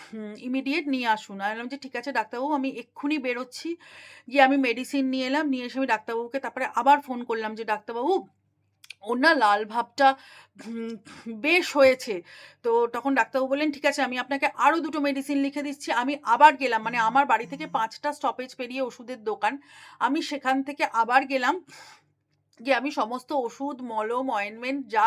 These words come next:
যা উনি দিয়েছিলেন আমি পারচেজ করে আনলাম। এবার, আহ, ওষুধ খাওয়ালাম, ওষুধ দিলাম। এবার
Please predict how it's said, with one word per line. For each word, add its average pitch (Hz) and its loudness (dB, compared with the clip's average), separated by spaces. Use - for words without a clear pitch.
যা 285 4
উনি 269 -2
দিয়েছিলেন 240 -6
আমি 262 -6
পারচেজ 226 -6
করে 247 -6
আনলাম। 214 -2
এবার, 233 6
আহ, 214 0
ওষুধ 277 -4
খাওয়ালাম, 247 2
ওষুধ 240 -10
দিলাম। 233 -6
এবার 240 0